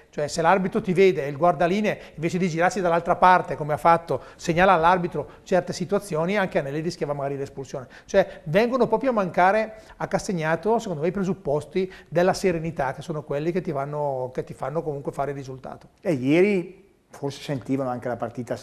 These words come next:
Speaker 2: mm, c'era tra le due squadre, praticamente chi vinceva di quelle è quella che dice
Speaker 1: Era molto
Speaker 2: magari
Speaker 1: senti-,
Speaker 2: posso
Speaker 1: ma senz'altro era molto sentita, ma il Breno l'ha gestita benissimo anche a livello caratteriale, perché, eh, il campo piccolo, eh, è un campo dove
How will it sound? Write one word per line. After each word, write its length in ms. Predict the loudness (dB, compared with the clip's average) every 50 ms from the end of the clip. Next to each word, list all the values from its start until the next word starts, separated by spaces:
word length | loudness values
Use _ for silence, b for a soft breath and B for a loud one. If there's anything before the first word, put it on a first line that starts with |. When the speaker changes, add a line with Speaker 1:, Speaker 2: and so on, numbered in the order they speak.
| -12 -16 -12
Speaker 2:
mm, 340 | -10 -8 -8 -8 -8 -10 -8
c'era 400 | -2 2 2 2 4 2 0 -2 -8 -18 -8
tra 140 | 2 2 4
le 120 | 4 2
due 160 | 0 0 -2 -2
squadre, 600 | -2 -2 -2 0 0 2 2 0 -2 -2 -4 -12 b b b b b b b b
praticamente 300 | b 6 8 8 8 6
chi 140 | 6 6 4
vinceva 420 | 6 6 4 4 6 6 6 8 6
di 120 | 2 2
quelle 380 | 4 6 6 6 8 8 6 6
è 60 | 4
quella 220 | 4 2 2 2 4
che 140 | 2 2
dice 140 | 2 2 4
Speaker 1:
Era 120 | 4 4 6
molto 220 | 8 8 8 8
Speaker 2:
magari 180 | 8 6 6 6
Speaker 1:
senti-, 160 | 4 4 4
Speaker 2:
posso 260 | 4 2 2 2 0
Speaker 1:
ma 60 | -2 -2
senz'altro 460 | 0 0 4 6 6 6 6 4 2
era 100 | 2 2
molto 240 | 2 0 -2 -2 -2
sentita, 380 | -2 -2 -2 -2 -2 -2 -2
ma 100 | -2 -2
il 60 | -2
Breno 240 | 0 0 0 0 2
l'ha 80 | 2 2
gestita 340 | 0 0 -4 -2 0 0 0
benissimo 460 | 0 0 -2 -2 -4 -2 0 0 0
anche 160 | 0 0 -2
a 20 |
livello 460 | -2 0 0 0 2 4 4 2 2 B B B B B
caratteriale, 800 | 0 2 2 2 2 2 0 0 0 4 6 6 6 6 4 2
perché, 400 | -2 -4 -4 2 2 2 2 2 B B B B B
eh, 880 | -6 -4 -2 -2 -2 -2 -2 -4 -4 -6 -6 -8 -8 -10 -10 -10 -10 -8
il 180 | -6 -6 -4
campo 380 | 2 6 6 6 6 6 2 -4
piccolo, 680 | -4 -2 -4 -4 0 4 6 6 8 8 6 4 2 0
eh, 300 | 0 2 2 4 2 2
è 60 | 0
un 140 | 0 -2 -2
campo 380 | 2 4 4 4 4 2 0 2
dove 320 | 4 4 4 4 2 2